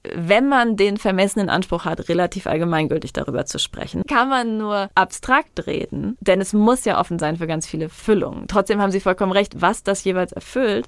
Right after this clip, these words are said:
ist natürlich individuell unterschiedlich. Und man muss dann trotzdem noch so ein halbes Argument haben, um, wenn jetzt einfach behauptet würde, genau was meine Freiheit füllt, eben nur das S-U-V-Fahren oder sowas, dann braucht man noch eine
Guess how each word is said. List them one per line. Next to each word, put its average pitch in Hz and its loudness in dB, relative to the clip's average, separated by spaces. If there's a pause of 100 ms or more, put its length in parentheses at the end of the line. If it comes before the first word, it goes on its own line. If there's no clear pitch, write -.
(120)
ist 202 -2
natürlich 185 -2
individuell 147 -4
unterschiedlich. - -2 (600)
Und 185 0 (160)
man 175 0 (140)
muss 185 0
dann 180 0
trotzdem 214 0 (140)
noch 185 0
so - -4
ein 170 -4
halbes 185 -2 (200)
Argument 175 0
haben, 180 0
um, 180 0 (100)
wenn 180 0
jetzt 180 0
einfach - -4 (100)
behauptet 190 0
würde, 175 2 (240)
genau 170 4
was 180 -4
meine 170 0
Freiheit 175 -2
füllt, 190 -4
eben 165 -2
nur 262 6
das 175 2
S-U-V-Fahren 180 -4
oder - -10
sowas, - -8
dann 180 2
braucht 175 0
man 190 -2
noch 180 -4
eine 170 -4